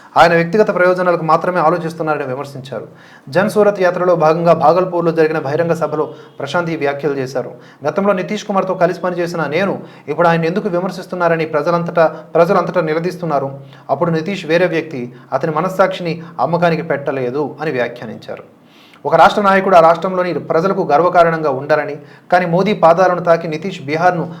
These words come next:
అవమానించారని తెలిపారు. మోదీ తిరిగి అధికారంలోకి రావడంలో నితీష్ కీలక పాత్ర పోషిస్తున్నారని చాలా చర్చలు జరుగుతున్నాయి, కానీ తన పలుకుబడిని రాష్ట్ర ప్రయోజనాలకు ఉపయోగించడం లేదని చెప్పారు. రెండు వేల ఇరవై ఐదు అసెంబ్లీ ఎన్నికల తర్వాత కూడా బీజేపీ మద్దతుతో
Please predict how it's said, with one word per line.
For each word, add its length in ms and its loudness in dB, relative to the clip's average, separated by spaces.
అవమానించారని 640 0
తెలిపారు. 380 -12
మోదీ 200 2
తిరిగి 220 0
అధికారంలోకి 580 2
రావడంలో 400 2
నితీష్ 360 -8
కీలక 240 -2
పాత్ర 260 -4
పోషిస్తున్నారని 680 -6
చాలా 340 0
చర్చలు 240 -4
జరుగుతున్నాయి, 460 -6
కానీ 160 2
తన 180 0
పలుకుబడిని 480 0
రాష్ట్ర 280 2
ప్రయోజనాలకు 640 0
ఉపయోగించడం 540 0
లేదని 220 -4
చెప్పారు. 720 -14
రెండు 160 2
వేల 120 2
ఇరవై 200 4
ఐదు 180 4
అసెంబ్లీ 280 -2
ఎన్నికల 240 -2
తర్వాత 320 2
కూడా 240 2
బీజేపీ 440 -2
మద్దతుతో 580 -4